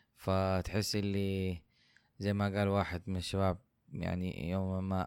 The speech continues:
"أنا الآن مثير للشفقة." آه، لأنه قالها كيف؟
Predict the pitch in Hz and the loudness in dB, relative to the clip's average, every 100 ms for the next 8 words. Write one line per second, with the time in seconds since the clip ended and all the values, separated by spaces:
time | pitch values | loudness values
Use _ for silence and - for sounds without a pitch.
0 | - 107 107 104 101 98 107 98 92 87 | -2 0 0 0 0 -2 -2 -2 -2 -4
1 | - 90 87 - - _ _ _ _ _ | -6 -4 -6 -6 -14 _ _ _ _ _
2 | _ _ _ _ _ _ _ _ - - | _ _ _ _ _ _ _ _ -12 -6
3 | 80 62 65 95 95 98 98 95 104 104 | -4 -4 -4 -2 -2 -2 -4 0 2 2
4 | 95 90 92 110 101 101 - | 0 -2 -2 0 0 -2 -6